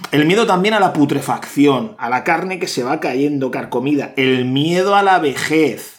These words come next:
que esto lo vamos a ver en la siguiente película, ¿no? Hay que ser joven siempre, hay que consumir. Y el miedo, como tú dices, a la colectividad, a perderse uno en la masa, el miedo a la plaga, ¿no? Que has hablado tú también, que es interesante.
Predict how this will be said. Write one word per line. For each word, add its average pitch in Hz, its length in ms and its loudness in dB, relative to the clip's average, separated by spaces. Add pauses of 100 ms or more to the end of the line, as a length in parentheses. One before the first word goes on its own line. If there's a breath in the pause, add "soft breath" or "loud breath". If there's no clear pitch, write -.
que 131 60 -16
esto 139 120 -6
lo 139 60 0
vamos 135 220 -4
a 123 60 -4
ver 139 100 -4
en 156 100 -6
la 135 60 -8
siguiente 127 340 -8
película, 113 600 -6
¿no? 147 280 -10
Hay 113 80 -14
que 107 80 -12
ser - 160 -14
joven 123 380 -8
siempre, 135 360 -6
hay 110 40 -12
que 113 100 -14
consumir. 120 720 -8 (880 loud breath)
Y 147 140 2
el 123 100 2
miedo, 175 240 0
como 202 160 -2
tú 196 80 0
dices, 226 240 -2
a 202 60 -2
la 165 140 0
colectividad, 143 680 2
a 147 140 2
perderse 160 640 0
uno 185 320 2
en 135 120 -4
la 147 100 -2
masa, 202 600 -6
el 135 140 -2
miedo 220 300 0
a 185 40 2
la 135 220 -2
plaga, 196 500 0
¿no? 220 200 -12
Que 151 80 -10
has 151 100 -14
hablado 151 260 -4
tú 143 120 -6
también, 147 320 -10
que 143 80 -12
es 143 80 -12
interesante. 139 800 -10